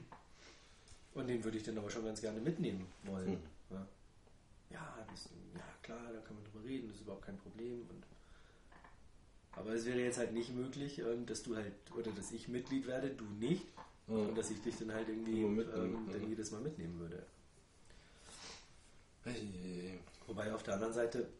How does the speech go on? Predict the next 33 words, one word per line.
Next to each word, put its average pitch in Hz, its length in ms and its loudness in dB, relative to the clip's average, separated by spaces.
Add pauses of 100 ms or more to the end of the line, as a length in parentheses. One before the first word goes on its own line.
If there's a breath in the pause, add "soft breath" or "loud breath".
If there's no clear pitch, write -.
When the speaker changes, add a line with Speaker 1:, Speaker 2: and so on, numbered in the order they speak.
Speaker 1:
<clears throat> - 1160 6
wenn 113 100 -2
man 107 120 0
dann 107 120 0
die 104 100 -4
Humidor 110 340 0
Online-Abende 107 520 0
trotzdem 110 340 -6
machen 101 240 -2
kann, 120 220 -2 (3000 loud breath)
dann 92 160 -4
ist 107 100 0
es 117 120 2
eben 120 220 2
halt 117 200 4
auch 117 120 2
so, 120 200 2
dass 117 180 -2
da 120 100 4
Leute 113 320 2
kommen, 120 240 -2
die 123 80 2
nicht 139 180 0
Mitglied 151 400 4
sind. - 140 -2
Speaker 2:
Ja, 104 80 10
logisch, 107 400 2 (100)
klar. - 140 -10 (140)
Speaker 1:
Und, 104 340 -8
ähm, 104 160 -6 (120)
von 101 120 -8
daher 107 560 -2
Speaker 2:
Hm. 98 140 -2